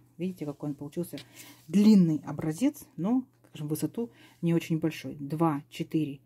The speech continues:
шесть рядочков. И первоначальный, да, у нас был, так скажем, семь. Давайте замерим, сколько это будет в сантиметрах. За счёт того, что столбики у нас с двумя накидами, будет узорчик чуть подлиннее, да. Вот, смотрите, десять и чуть, там, десять и четыре, да,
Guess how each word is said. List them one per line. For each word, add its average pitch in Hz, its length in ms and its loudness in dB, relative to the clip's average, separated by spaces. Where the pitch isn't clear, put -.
шесть - 440 -2
рядочков. 160 600 -6
И 165 80 -14
первоначальный, 160 680 0
да, 175 240 -2
у - 20 -12
нас 156 120 -8
был, 143 200 -6
так - 120 -18
скажем, 147 240 -8
семь. 170 320 0
Давайте 147 380 -6
замерим, 151 400 -2
сколько - 480 -8
это 151 180 -8
будет 185 200 -2
в - 20 -12
сантиметрах. 196 560 -4
За 160 80 -12
счёт 175 180 -2
того, 165 160 0
что 160 160 -8
столбики 160 480 -2
у 156 60 0
нас 156 240 -6
с 151 100 -8
двумя 170 240 2
накидами, 170 480 4
будет 180 280 -4
узорчик 165 360 -2
чуть 180 160 -6
подлиннее, 156 460 -2
да. 185 160 -2
Вот, 165 160 -2
смотрите, 147 260 -8
десять 185 400 -4
и 156 80 -6
чуть, 175 280 -2
там, 139 240 -10
десять 170 300 -6
и - 20 -20
четыре, 135 320 -10
да, 165 180 -6